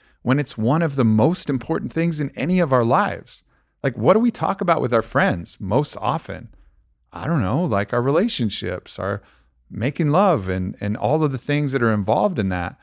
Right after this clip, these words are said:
But yet, culturally, we're still so taboo. We have maybe porn on this side,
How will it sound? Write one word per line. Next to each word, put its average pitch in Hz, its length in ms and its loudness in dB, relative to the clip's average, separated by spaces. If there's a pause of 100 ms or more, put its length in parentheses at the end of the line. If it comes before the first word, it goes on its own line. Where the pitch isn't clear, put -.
(200)
But 156 140 0
yet, 156 340 2 (340)
culturally, 139 560 2
we're 107 140 0
still 170 340 0
so 151 320 0
taboo. 131 480 2
We 98 140 -2
have 98 260 0
maybe 107 260 -2
porn 131 400 4
on 113 200 4
this 131 120 2
side, 131 540 2